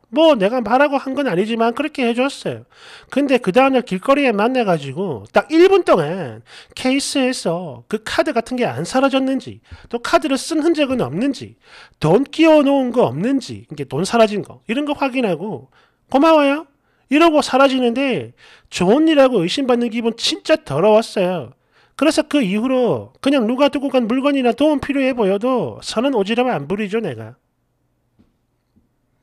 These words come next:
이야, 진짜 인류의 바사삭 녹아내리죠.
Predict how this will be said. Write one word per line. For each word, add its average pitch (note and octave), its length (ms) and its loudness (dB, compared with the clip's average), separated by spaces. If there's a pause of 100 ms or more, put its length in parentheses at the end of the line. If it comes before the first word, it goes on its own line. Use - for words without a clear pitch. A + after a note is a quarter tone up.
(1000)
이야, A#2 140 -4 (720)
진짜 - 360 -10 (100)
인류의 D#3+ 440 -8
바사삭 D3+ 420 -8
녹아내리죠. D3 760 -4